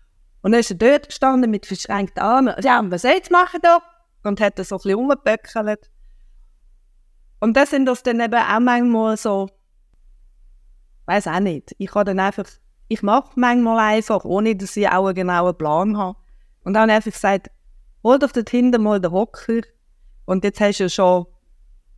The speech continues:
schon viel deinem, deiner, deiner Laune oder einfach deinem Ausdruck kundtun. Und jetzt wär's doch schön, jetzt schaust du mal das Ross anschauen.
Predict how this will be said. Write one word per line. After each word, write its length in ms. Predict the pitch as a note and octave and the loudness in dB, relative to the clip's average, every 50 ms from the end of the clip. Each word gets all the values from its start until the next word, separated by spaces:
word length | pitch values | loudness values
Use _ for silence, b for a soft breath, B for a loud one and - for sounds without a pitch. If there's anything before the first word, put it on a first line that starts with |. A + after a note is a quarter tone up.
| - - | -20 -14
schon 240 | - - - F#3 F#3 | -6 0 2 2 2
viel 520 | - - A#3+ B3+ B3+ B3 A#3+ A#3 A#3 A3+ A3 _ - | 2 0 2 2 4 4 4 4 2 0 -2 _ -4
deinem, 580 | A3 A3 G#3+ G#3 G3+ G3 F#3+ F3+ F3+ F3+ F3+ E3+ _ - | -2 0 0 2 0 0 0 0 -2 -2 -4 -8 _ -8
deiner, 840 | F#3+ F#3+ F#3+ F#3+ F#3+ F#3 F3 E3+ E3 D#3+ D#3+ D#3 D#3 D3+ D3+ D3+ | -6 -4 -2 0 0 0 0 0 0 -2 -2 -2 -2 -4 -4 -6
deiner 380 | D3 - F3 E3 E3 E3 E3+ E3+ | -6 -6 -6 -4 -2 0 0 0
Laune 540 | F#3 A3+ C4+ D4 D4 D4+ D4+ D4+ C#4+ B3+ G#3+ | 2 2 0 0 0 2 4 4 4 4 2
oder 260 | G3 F#3+ G3+ G3 F#3 | 2 0 0 2 2
einfach 340 | F3+ F#3+ F#3+ - G3+ F#3 - | 2 2 0 -2 -6 -10 -8
deinem 280 | - G3 F#3+ G#3 A#3 | -6 -4 -2 -2 -2
Ausdruck 560 | B3+ C4+ - - - G#3+ G3+ G3 - - - - | -2 -4 -6 -4 -2 -2 -2 -2 -4 -12 -20 -16
kundtun. 800 | - - B3+ C4+ C#4+ D4 - - - B3 A3+ A3+ A3 A3 A3 - - | -8 -4 -2 -2 -2 -2 -4 -4 -2 0 2 2 2 2 0 0 -2
Und 140 | - F#3 F#3 | -4 -4 -4
jetzt 220 | G3+ G3+ - - | -4 -4 -4 0
wär's 260 | - F#3 F#3 F#3+ - - | 2 2 2 2 0 -4
doch 160 | - E3 - | -12 -14 -12
schön, 500 | - - G#3 G#3 G#3+ G#3+ G#3+ G#3+ G#3+ G#3+ _ _ _ _ _ - - - - - - | -8 -6 -4 -2 0 0 0 -2 -2 -4 _ _ _ _ _ -20 -20 -20 -20 -20 -20
jetzt 140 | - - | -10 -4
schaust 200 | F#3 A3 A3+ - | -2 -2 0 0
du 40 | G#3 | 0
mal 120 | G3 F#3+ F3 | -2 -2 -2
das 180 | D#3+ E3 - G3 | -4 -8 -6 0
Ross 300 | G#3 A3+ C4 B3+ - A3+ | 2 2 2 2 2 2
anschauen. 840 | G#3+ G#3+ G#3+ G#3+ G#3 G#3 G3+ G3+ G3+ G3+ F#3 G3 G3 G3 G3 | 2 2 2 2 0 -2 0 0 0 0 2 2 2 2 0